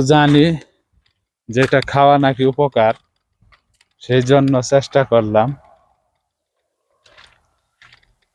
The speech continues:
এখন বাসায় যেয়ে এটা প্রসেসিং করব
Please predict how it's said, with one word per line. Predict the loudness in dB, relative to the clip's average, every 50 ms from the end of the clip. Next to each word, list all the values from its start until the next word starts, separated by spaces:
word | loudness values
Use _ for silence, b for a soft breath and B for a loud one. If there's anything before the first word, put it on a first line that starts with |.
| _ _ _ -14
এখন | -8 -4 -2 -2 0 0 0
বাসায় | 0 0 0 0 -2 -2 0 0
যেয়ে | 0 2 2 0 0 -4 -10 _ _ _ _ _ _ _ _ _ _ _ _ _ _ _ _ _ _ _ _ _ _ _ _ _ _ _ _ _ _ _ _ _ -8
এটা | -6 -2 -2 -2 0
প্রসেসিং | 0 0 0 0 -2 -4 -2 0 0 0 0 0 0
করব | -2 0 0 0